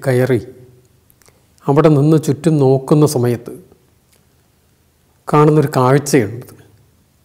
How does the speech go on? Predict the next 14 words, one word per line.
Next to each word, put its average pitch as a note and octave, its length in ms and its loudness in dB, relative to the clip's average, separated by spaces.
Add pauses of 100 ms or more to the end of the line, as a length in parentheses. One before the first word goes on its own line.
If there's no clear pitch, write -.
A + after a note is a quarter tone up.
(760)
എണ്ണൂറോളം D3+ 880 4
അടി C3+ 300 -2
ഉയരത്തിലാണ്. B2+ 640 -2 (1500)
ആ C#3+ 40 0
പോകുന്ന D3 400 4
വഴിയിൽ D#3 560 2 (1400)
ഇടയ്ക്ക് D3 300 2
നമ്മൾ D3 400 2
ചുമർ C#3+ 340 -2
ചിത്രങ്ങൾ D3+ 600 0
കാണുന്നുണ്ട്. A2 540 -6 (1160)
ആ D#3 240 0 (880)
ചുമർ D#3 220 0
ചിത്രം D#3+ 560 -2